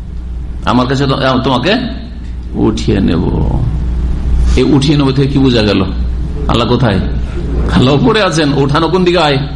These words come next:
হ্যাঁ, আসেন, উঠে আসেন, মানে নিচে আসেন নাকি? হ্যাঁ। আপনি নিচে থেকে বলছেন, "শেখ কোথায় আছেন?" তা বলছে, "আহ, আহ, উপরে আসেন।" উপরে আসেন মানে কি? আমি উপরে আছি। হ্যাঁ, উঠে আসেন আপনি।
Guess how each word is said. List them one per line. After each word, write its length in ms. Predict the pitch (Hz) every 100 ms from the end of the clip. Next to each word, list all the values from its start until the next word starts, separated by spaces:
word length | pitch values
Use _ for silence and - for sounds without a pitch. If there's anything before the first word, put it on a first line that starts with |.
| - - - - - -
হ্যাঁ, 280 | 113 101 95 -
আসেন, 280 | - 170 208
উঠে 260 | 196 165 180
আসেন, 300 | 147 - 107 - -
মানে 120 | 123
নিচে 200 | 151 151
আসেন 240 | 147 151 143
নাকি? 440 | 143 143 147 - - - 196 185 -
হ্যাঁ। 340 | 113 107 110 - - - - - - - -
আপনি 220 | 139 151
নিচে 240 | 151 160
থেকে 120 | 151
বলছেন, 260 | 151 147 151
"শেখ 180 | 151 147
কোথায় 300 | 151 160 143
আছেন?" 260 | 139 104 - - - - - - -
তা 100 | 143
বলছে, 280 | 147 151 135 131
"আহ, 680 | 127 127 123 123 117 113
আহ, 60 | -
উপরে 200 | 160 196
আসেন।" 360 | 160 151 - 151 - - -
উপরে 200 | 127 147
আসেন 180 | 131 127
মানে 200 | 127 123
কি? 140 | 107 - - - -
আমি 120 | 143
উপরে 220 | 214 220
আছি। 240 | 156 - 123 - -
হ্যাঁ, 220 | 123 151 175 - - -
উঠে 200 | 208 220
আসেন 280 | 185 196
আপনি। 300 | 165 147 120